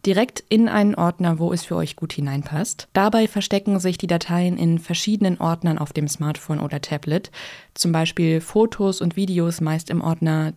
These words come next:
D C I M, Screenshots zum Beispiel im Ordner Pictures, Downloads im gleichnamigen Ordner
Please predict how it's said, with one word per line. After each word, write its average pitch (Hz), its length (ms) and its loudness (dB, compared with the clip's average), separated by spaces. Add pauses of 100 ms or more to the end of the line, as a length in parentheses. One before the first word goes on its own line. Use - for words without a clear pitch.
(140)
D 170 200 2
C 170 440 0
I 165 200 0
M, 220 340 4 (640)
Screenshots 196 640 2
zum 156 160 -2
Beispiel 143 320 -4
im 147 100 -2
Ordner 139 480 -4
Pictures, - 760 0 (140)
Downloads 190 560 4
im 147 240 0 (200)
gleichnamigen 180 680 4
Ordner 180 400 2